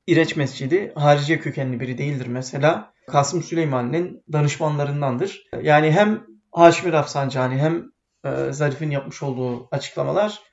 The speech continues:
Kudüs gücünün İran dış politikasında Dışişleri Bakanlığı'ndan daha fazla yetkiye sahip olduğunu göstermekte. Yine Cevat Zarif'in Rusya'ya yönelik bir eleştirisi var.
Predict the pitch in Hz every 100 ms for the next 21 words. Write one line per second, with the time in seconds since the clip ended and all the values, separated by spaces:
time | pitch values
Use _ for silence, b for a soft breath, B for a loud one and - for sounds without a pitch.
0 | _ 190 185 - 143 135 180 208 - _
1 | - 165 151 147 196 156 135 - 127 -
2 | 147 120 156 - 160 135 147 147 139 131
3 | 135 185 175 165 170 147 120 120 117 -
4 | 139 - 139 - 135 127 127 123 127 151
5 | 202 208 _ _ _ _ - 143 - 139
6 | 120 120 120 120 - _ 160 226 226 -
7 | 170 165 190 - 175 175 202 190 185 185
8 | 170 151 143 127 135 135 131 - 143 139
9 | - 139 127 165 185 196 -